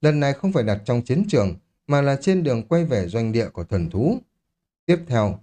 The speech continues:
chiến tranh sẽ bắt đầu vào ngày mai. Vừa đặt xong thôn thần thạch, Tiểu Hành Thiên chuẩn bị rời đi, Lục Hành Đạo với ánh mắt ngưng tụ nói, "Chạy mau, thần thú đến rồi." "Thần thú?"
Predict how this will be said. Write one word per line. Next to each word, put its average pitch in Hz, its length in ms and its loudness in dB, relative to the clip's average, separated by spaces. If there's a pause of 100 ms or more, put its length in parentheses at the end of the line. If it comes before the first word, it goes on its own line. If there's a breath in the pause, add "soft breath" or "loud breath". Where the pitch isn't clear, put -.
chiến 151 260 0
tranh 131 220 0
sẽ 113 100 -4
bắt 202 180 -2
đầu 113 160 2
vào 95 120 -2
ngày 90 180 -2
mai. 107 320 0 (540)
Vừa 156 140 4
đặt 147 200 -2
xong 196 220 0
thôn 196 180 0
thần 104 220 -2
thạch, 107 160 -2 (100)
Tiểu 104 140 2
Hành 95 160 2
Thiên 120 220 0
chuẩn 87 260 -2
bị 90 180 -2
rời 92 220 0
đi, 123 280 -2 (280)
Lục 151 200 2
Hành 147 200 -2
Đạo 127 180 0
với 131 140 -4
ánh 156 100 2
mắt 208 200 -2
ngưng 107 240 -2
tụ 101 160 -2
nói, 113 320 0 (400)
"Chạy 117 200 0
mau, 110 300 -2 (160)
thần 113 200 2
thú 131 160 0
đến 160 260 2
rồi." 110 180 0 (760)
"Thần 151 180 4
thú?" 165 280 2